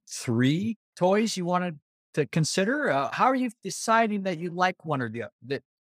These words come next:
basically making a kind of a forecast. You're predicting that you'll end up liking this toy more than that toy.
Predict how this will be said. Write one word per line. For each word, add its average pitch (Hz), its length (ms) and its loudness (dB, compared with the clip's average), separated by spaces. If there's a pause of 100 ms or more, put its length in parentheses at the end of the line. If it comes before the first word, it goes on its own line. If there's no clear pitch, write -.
(260)
basically 285 340 2
making 180 280 -2
a 185 40 -2
kind 151 240 -2
of 151 60 -4
a 180 80 -4
forecast. - 840 -8 (560)
You're 175 280 -2
predicting 220 680 -2 (440)
that 165 280 2
you'll 185 480 2
end 226 240 2
up 190 160 2
liking 151 360 -2
this 147 180 -4
toy 143 540 0 (540)
more 127 180 0
than 107 140 -4
that 135 260 -2
toy. 147 400 0